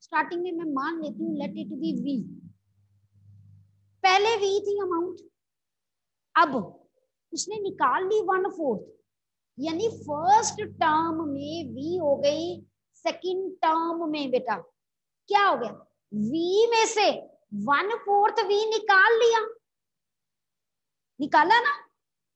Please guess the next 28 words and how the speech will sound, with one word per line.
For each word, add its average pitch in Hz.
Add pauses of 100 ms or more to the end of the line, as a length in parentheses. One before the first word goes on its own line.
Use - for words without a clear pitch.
(260)
one 294
fourth 349
of 269
the 339
V 277 (840)
उसने 403
calculate, 403 (1120)
common 311
ले 285
ली, 190
तो, -
अ, 233
क्या 359
होगा 220
थ्री 359
वी 311
बाय 320
फ़ोर, 311 (2000)
इतना 349
बच 269
गया। 214 (920)
अच्छा 392
third 359
term 392
में 403
देखें 320 (2250)
क्या 415
होगा, 247